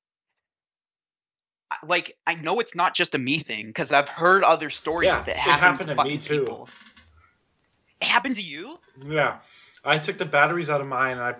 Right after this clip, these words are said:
Speaker 2: set it down, and literally I walked away, came back, and it was on, and it was just there talking and moving around.
Speaker 1: Oh my fucking God.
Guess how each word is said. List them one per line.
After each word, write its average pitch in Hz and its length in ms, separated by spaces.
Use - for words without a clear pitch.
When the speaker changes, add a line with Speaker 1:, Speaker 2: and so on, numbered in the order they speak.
Speaker 2:
set 156 320
it 151 140
down, 139 340
and 117 180
literally 139 320
I 131 120
walked 123 300
away, 131 200
came 135 280
back, 131 280
and 139 80
it - 20
was 127 180
on, 131 380
and 113 120
it 110 60
was 117 140
just - 220
there 127 300
talking 131 540
and 117 160
moving 123 240
around. 120 500
Speaker 1:
Oh 135 120
my - 140
fucking 113 480
God. 107 500